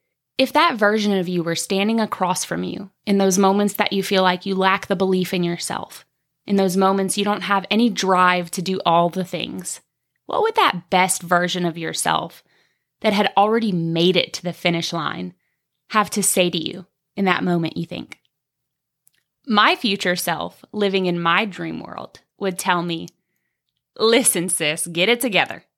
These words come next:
It's really nice over here. And if you just push through, it will all be worth it, I promise." She might even remind me that I don't have to do any of this. I want to do all of this. And that's something that helps me push through.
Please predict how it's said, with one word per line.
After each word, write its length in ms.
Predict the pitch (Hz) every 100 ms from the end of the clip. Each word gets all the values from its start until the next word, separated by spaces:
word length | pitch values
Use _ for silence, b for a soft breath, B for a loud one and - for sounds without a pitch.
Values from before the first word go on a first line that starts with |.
| _ _ _
It's 200 | 185 -
really 360 | 180 185 208 247
nice 320 | 285 247 214
over 200 | 156 165
here. 360 | 165 143 - - _ -
And 120 | 180
if 120 | 180
you 100 | 185
just 280 | 170 175 -
push 280 | - 247 -
through, 360 | 381 320 196 - _ _ _ -
it 60 |
will 200 | 180 160 -
all 180 | 160 180
be 160 | 185
worth 260 | 233 190 151
it, 80 | 143
I 80 | 147
promise." 480 | 175 139 - - - _ _ _ _ _ _ B B B
She 180 | - 311
might 240 | 285 262 330
even 240 | 339 302
remind 440 | 214 190 170 202
me 160 | 247 277
that 420 | 202 180 175 175 - -
I 80 | 254
don't 160 | 339
have 400 | 165 - 131 -
to 120 | -
do 220 | 160 165 156
any 240 | 156 175
of 140 | 190
this. 260 | 196 277 - -
I 160 | 247 247
want 400 | 185 214 269 -
to 120 | 196
do 220 | 180 170
all 240 | - 160 156
of 160 | 156
this. 440 | 170 - 170 - - _ _ _ _ _
And 100 | 226
that's 200 | 240 240
something 360 | 240 226 226 208
that 140 | 180
helps 400 | - 185 175 -
me 140 | 185
push 340 | 170 - 175 -
through. 300 | - 160